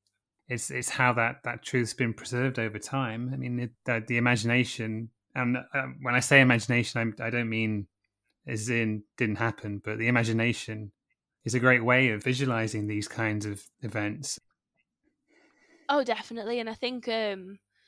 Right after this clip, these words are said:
Speaker 2: as well, even if you take it down to, say, the murders didn't happen, if you're a parent in a town where you know there's going to be lots of young men and young soldiers from all over the area, you're going to tell your daughter something to keep 'em away from the attractive new <laughs> soldiers.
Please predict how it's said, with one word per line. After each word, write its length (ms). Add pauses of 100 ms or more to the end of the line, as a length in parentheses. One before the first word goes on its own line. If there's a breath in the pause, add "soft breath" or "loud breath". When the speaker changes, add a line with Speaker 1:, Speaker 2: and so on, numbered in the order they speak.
(200 soft breath)
Speaker 2:
as 160
well, 240
even 220
if 200
you 60
take 260
it 80
down 260
to, 120
say, 160
the 100
murders 440
didn't 280
happen, 580 (520 soft breath)
if 200
you're 300
a 60
parent 800 (300)
in 120
a 60
town 400
where 120
you 200
know 300
there's 180
going 280
to 100
be 80
lots 320
of 100
young 380 (300)
men 420 (200)
and 200
young 220
soldiers 520
from 180
all 200
over 240
the 140
area, 480 (460 loud breath)
you're 200
going 300
to 100
tell 220
your 120
daughter 360
something 400
to 100
keep 300
'em 100
away 240
from 260
the 140
attractive 540
new 240
<laughs> 20
soldiers. 840